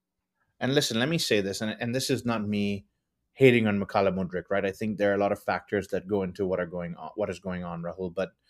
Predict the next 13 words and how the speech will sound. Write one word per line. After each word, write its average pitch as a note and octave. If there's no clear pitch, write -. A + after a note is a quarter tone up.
at -
twenty-one-year-old, A#2+
Eden G#2
Hazard F#2+
joined F#2
Chelsea. F#2
He G#2+
was G2+
twenty-one, G#2
got G2+
the G2+
business F#2+
done. F2